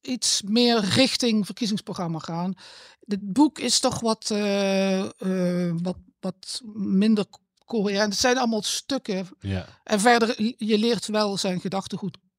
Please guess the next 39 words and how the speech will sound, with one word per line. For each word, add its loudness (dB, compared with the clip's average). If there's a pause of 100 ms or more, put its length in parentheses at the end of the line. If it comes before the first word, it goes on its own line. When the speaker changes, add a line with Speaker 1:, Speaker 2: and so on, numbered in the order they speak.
(340)
Speaker 1:
goed -2
kennen. -2 (480)
Maar 2
daarmee 4
weet 2
je 0
nog 2
niet 2
wat -2
zijn -6
plannen -4
zijn. -8 (560)
En -2
dat -8
vond -2
ik -6
ook -2
een 0
beetje 0
van 2
de 0
lezingen 0
en 0
zo. 0
Er 4
zit 4
altijd 4
wel 4
ergens 0
iets -2
in -4
waar-, -2 (320)
waarmee 0
hij -2
naar -2
de -8
toekomst -6
wil. -2
En -4